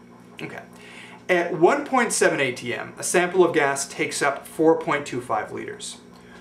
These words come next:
So we have the before pressure, one point seven zero A T M, and we have the before volume, four point two five liters.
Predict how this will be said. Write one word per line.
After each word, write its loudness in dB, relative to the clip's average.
So 4
we 8
have 2
the 4
before 4
pressure, 0
one 2
point 2
seven 4
zero 6
A 4
T -6
M, -8
and 4
we 6
have 4
the 2
before 6
volume, 2
four 6
point -2
two -2
five 0
liters. -16